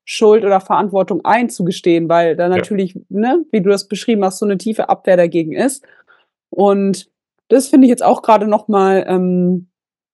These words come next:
Speaker 1: total einleuchtend auch, ne, zu sagen, Worte, äh, reichen mir dann nicht, sondern so etwas wie tätige Reue, weil da kommt für mich auch zum Tragen, da geht es dann wieder um die Erfahrung oder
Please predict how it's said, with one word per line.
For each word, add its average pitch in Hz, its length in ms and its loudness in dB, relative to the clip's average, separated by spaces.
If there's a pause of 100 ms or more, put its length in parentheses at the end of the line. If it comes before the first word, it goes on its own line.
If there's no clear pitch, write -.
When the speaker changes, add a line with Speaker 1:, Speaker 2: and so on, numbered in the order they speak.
(280)
Speaker 1:
total 196 380 0
einleuchtend 220 600 2
auch, 202 200 2
ne, 254 180 2
zu - 200 -14
sagen, 220 360 2 (320)
Worte, 214 720 2
äh, 190 100 2
reichen 214 380 2
mir 240 60 0
dann 214 260 0
nicht, 247 140 -2
sondern 202 220 -2
so 208 60 0
etwas 208 240 -6
wie 202 80 -2
tätige 214 420 2
Reue, 196 320 4
weil 196 120 4
da 190 80 2
kommt 202 280 -10
für 208 60 -4
mich 220 180 0
auch 208 120 0
zum 196 180 -6
Tragen, 208 460 2
da 180 100 2
geht 196 180 -2
es 220 100 -6
dann 190 200 -2
wieder 196 200 0
um 202 120 -2
die 190 100 0
Erfahrung 196 500 0
oder 196 160 -2